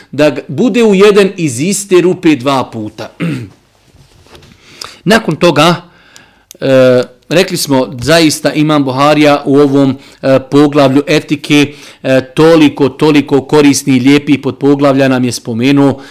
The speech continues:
E, evo samo sada ovo zadnje poglavlje u kojem smo, podpoglavlje u kojem smo govorili, e, znači koliko nas samo postići da vjernik musliman bude oprezan, da bude pažljiv,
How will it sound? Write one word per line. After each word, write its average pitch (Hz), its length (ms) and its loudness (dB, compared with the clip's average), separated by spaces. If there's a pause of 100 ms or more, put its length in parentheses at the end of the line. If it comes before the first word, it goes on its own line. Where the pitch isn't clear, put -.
(160)
E, 127 260 0
evo 139 220 0
samo 143 300 0
sada 131 320 0
ovo 135 200 2
zadnje 127 280 0
poglavlje 135 400 0
u 127 40 0
kojem 131 220 -4
smo, 131 180 -6
podpoglavlje 143 500 0
u 135 40 -12
kojem 127 120 -6
smo 123 160 -8
govorili, 135 480 0 (340)
e, 127 120 0
znači 120 380 -4 (260)
koliko 147 420 2
nas 131 180 -2
samo 147 240 0
postići 143 600 -2
da 127 80 -2
vjernik 135 440 0
musliman 139 460 -2
bude 131 460 0
oprezan, 131 640 0
da 113 80 -6
bude 127 240 -2
pažljiv, 143 540 -2